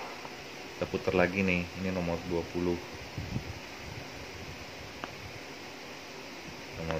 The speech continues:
dua puluh. Bersihkan lagi nih, nomor dua puluh.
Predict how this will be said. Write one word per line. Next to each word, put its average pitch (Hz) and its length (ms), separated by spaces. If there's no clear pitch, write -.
dua 78 140
puluh. 95 560
Bersihkan - 320
lagi 76 240
nih, 104 320
nomor 82 240
dua 82 120
puluh. 95 300